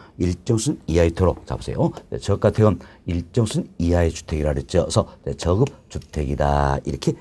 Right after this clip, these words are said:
표현하는 겁니다. 동그라미 사 번. 두 번째 줄 보세요. 네, 저가 주택은 법적으로 신축을 금하고 있다. 참 일정 수준 이하의 주택인, 네, 저가 주택에 대해서는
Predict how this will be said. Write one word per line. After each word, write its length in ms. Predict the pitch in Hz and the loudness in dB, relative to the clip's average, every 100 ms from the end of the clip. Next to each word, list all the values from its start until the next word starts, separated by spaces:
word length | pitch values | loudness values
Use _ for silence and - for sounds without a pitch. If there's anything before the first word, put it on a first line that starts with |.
| - | -10
표현하는 380 | - 69 69 67 | -8 -4 -4 -4
겁니다. 520 | 64 67 62 - 151 - - - | -4 -4 -4 -2 -2 -2 -8 -8
동그라미 180 | 82 85 | -4 4
사 100 | 123 | 6
번. 140 | 110 - - - | 6 0 -20 -12
두 140 | 90 | -4
번째 160 | 78 71 | -2 -2
줄 180 | - 71 | -2 -2
보세요. 460 | 69 71 110 147 - - | -2 0 0 0 -2 -12
네, 100 | - | -10
저가 340 | 65 - 101 113 | -4 0 4 4
주택은 300 | - 113 - - - | 6 6 4 -6 -8
법적으로 560 | - 82 - 123 110 - - | -2 -2 4 6 6 2 -10
신축을 680 | - 131 127 - 143 156 - | -2 0 -2 -2 -2 -2 -6
금하고 420 | - 73 71 69 | -4 -2 0 0
있다. 340 | 71 - 71 71 | -2 -2 -2 2
참 200 | 147 123 - - | 0 0 -6 -6
일정 400 | 92 92 - 120 | -4 -2 0 0
수준 260 | 113 123 - | 0 -4 -4
이하의 320 | 69 78 135 | -2 4 4
주택인, 400 | 135 - 117 101 - - | 4 6 6 6 0 -10
네, 100 | - | -8
저가 340 | - 90 - 90 | -2 -2 0 0
주택에 180 | 90 | 0
대해서는 400 | 85 80 71 170 | 0 0 0 -2